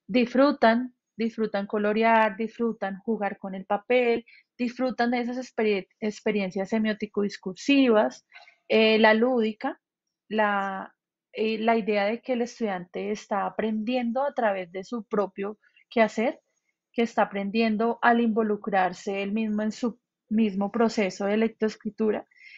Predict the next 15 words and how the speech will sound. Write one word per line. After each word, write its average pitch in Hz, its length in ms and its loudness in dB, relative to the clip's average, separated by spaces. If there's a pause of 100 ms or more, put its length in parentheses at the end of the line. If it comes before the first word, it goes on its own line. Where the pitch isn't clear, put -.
(140)
entendiendo 226 680 2
que 247 120 2
es 240 100 0
un 233 140 2
proceso 240 560 2
individual 233 680 2 (400)
que 226 120 2
se 220 160 0
construye 247 540 0
en 285 100 2
el 277 120 0
colectivo, 240 640 -2
pero 233 240 0
que 185 300 -2
él 180 180 -8